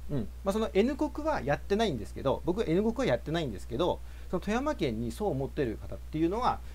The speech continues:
要は受信料問題だよね。このエヌエイチケーの受信料問題について関心がある人、やっぱりエヌエイチケーの受信料、ね、あの、要はエヌエイチケー見とらんがに、見とらんがに払うっておかしいよね、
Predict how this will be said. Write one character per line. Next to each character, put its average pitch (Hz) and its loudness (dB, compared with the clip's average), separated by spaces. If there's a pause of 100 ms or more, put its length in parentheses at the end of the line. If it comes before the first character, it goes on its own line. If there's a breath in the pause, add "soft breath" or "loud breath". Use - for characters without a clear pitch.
(120 loud breath)
要 233 4
は 208 6
受 160 0
信 294 -6
料 294 0
問 294 -6
題 120 4
だ 87 -6
よ - -8
ね。 - -6 (640)
こ 175 -2
の 180 0
エ 165 0
ヌ 208 2
エ 240 2
イ 233 -2
チ - -10
ケ 269 0
ー - 4
の 160 2
受 127 -4
信 180 0
料 190 2
問 202 0
題 143 2
に 104 -6
つ - -10
い - -8
て 156 2 (280 loud breath)
関 190 0
心 190 0
が 185 2
あ 190 4
る 123 0
人、 98 -4 (240)
や 160 -4
っ - -4
ぱ 196 4
り 160 6
エ 147 0
ヌ 160 2
エ 170 2
イ - 0
チ 185 -4
ケ 190 0
ー 160 0
の 131 -4
受 120 -6
信 139 -2
料、 107 -2 (420 loud breath)
ね、 208 -2
あ 147 -2
の、 131 0
要 160 4
は 123 4
エ 147 0
ヌ 170 4
エ 180 4
イ 175 0
チ - -8
ケ 202 2
ー 139 2
見 135 -2
と 151 2
ら 151 2
ん 160 2
が 156 2
に、 120 -2 (460)
見 143 -2
と 202 6
ら 208 6
ん 214 0
が 220 2
に 135 0
払 143 8
う 117 -2
っ - -4
て - -6
お 98 -4
か 120 0
し 123 -4
い 113 -2
よ 101 -4
ね、 110 -6